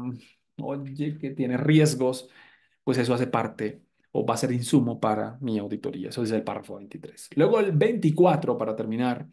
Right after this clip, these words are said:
la aceptación, es si el equipo de auditoría tiene conocimiento de información que puede haber causado que la firma rechace el encargo de auditoría, si la firma hubiera conocido esa información antes de aceptar o continuar. O sea, básicamente,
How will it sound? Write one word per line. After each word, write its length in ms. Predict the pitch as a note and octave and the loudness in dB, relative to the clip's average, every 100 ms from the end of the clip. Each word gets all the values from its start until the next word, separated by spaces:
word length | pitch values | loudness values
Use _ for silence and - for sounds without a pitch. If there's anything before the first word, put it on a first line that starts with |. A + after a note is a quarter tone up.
| _ _ _ _ | _ _ _ _
la 140 | A2 G#2+ | -2 -2
aceptación, 840 | - - A#2 - A#2+ G#2+ A2 - _ _ - | -2 -6 -6 -4 -4 -4 -8 -14 _ _ -8
es 320 | - C3+ - - | -2 -2 -2 -6
si 460 | D3+ - D#3+ F3 F3+ | -4 -2 0 0 2
el 140 | D3+ | 2
equipo 380 | C3+ D#3 D3+ C3+ | 0 -2 -2 0
de 60 | |
auditoría 380 | B2+ C3 B2+ B2 | 0 0 0 -2
tiene 180 | C3+ B2 | -2 -6
conocimiento 1000 | C3 B2 B2+ B2+ B2+ A#2+ A2 G2+ G#2+ A2 _ _ _ _ - | -6 -6 -2 -2 0 -2 -4 -6 -8 -12 _ _ _ _ -6
de 120 | A#2 | -4
información 640 | A2+ B2 B2+ B2+ C3 C3 | -2 -2 0 0 -2 -2
que 100 | C3 | -4
puede 200 | A#2+ A2+ | -2 -2
haber 160 | A2 A2+ | -2 -4
causado 680 | A2+ - A#2 G#2 A2 - _ _ _ _ _ _ _ | -8 -4 -2 -2 -4 -10 _ _ _ _ _ _ _
que 140 | - C3+ | 4 4
la 120 | C3+ | 6
firma 600 | D#3 D3 B2 A#2 A2+ - | 8 6 6 0 -2 -8
rechace 640 | - B2+ A2+ - D3 A#2+ C#3+ | -6 -4 -4 0 0 0 0
el 80 | A#2+ | -2
encargo 440 | A2 A2 G#2 G#2+ | -4 -4 -4 -2
de 60 | A2 | -2
auditoría, 760 | A2 A2+ A#2 A2+ A2 G2+ G2+ D3+ D3+ _ _ _ _ _ _ _ | -2 0 0 2 2 0 -2 -10 -12 _ _ _ _ _ _ _
si 240 | - D#3 | 2 6
la 140 | D#3+ D3 | 6 8
firma 300 | C#3+ C3+ B2 | 6 6 6
hubiera 260 | A#2+ A#2 | 4 2
conocido 360 | - A#2 A#2 A#2 | 0 -4 0 0
esa 80 | B2 | 0
información 600 | A#2 A#2 A#2+ C3 A#2 A#2+ | 0 0 0 0 0 -2
antes 280 | B2 A2+ A#2 | -4 -2 -2
de 60 | A2 | -2
aceptar 400 | A2 A2 G#2 - | -2 -4 -6 -6
o 100 | A2 | -8
continuar. 440 | G#2 G2+ G#2+ - | -8 -8 -12 -14
O 840 | _ _ _ _ _ _ _ _ | _ _ _ _ _ _ _ _
sea, 120 | - | -4
básicamente, 840 | - G#2 A2+ D3 D3+ C#3 - - | -2 0 2 4 6 4 0 -4